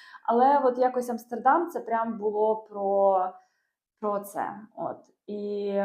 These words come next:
попри те, що мені дуже подобається взагалі, м, те, як організовано там життя, і архітектура, і мистецтво, і,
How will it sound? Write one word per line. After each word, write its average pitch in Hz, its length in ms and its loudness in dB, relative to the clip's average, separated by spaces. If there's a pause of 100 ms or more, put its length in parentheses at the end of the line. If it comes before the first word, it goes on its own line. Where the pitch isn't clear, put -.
(400)
попри 233 240 -4
те, 226 140 0
що 220 200 -10
мені 208 160 -6
дуже 214 200 -6
подобається 196 420 -4
взагалі, 196 500 -6
м, 175 720 -6 (960)
те, 220 80 2
як 214 100 0
організовано 196 720 -2
там 196 280 -4
життя, 277 520 2
і 196 240 -2
архітектура, 220 920 0
і 185 400 -4 (320)
мистецтво, 208 880 -2
і, 180 540 -4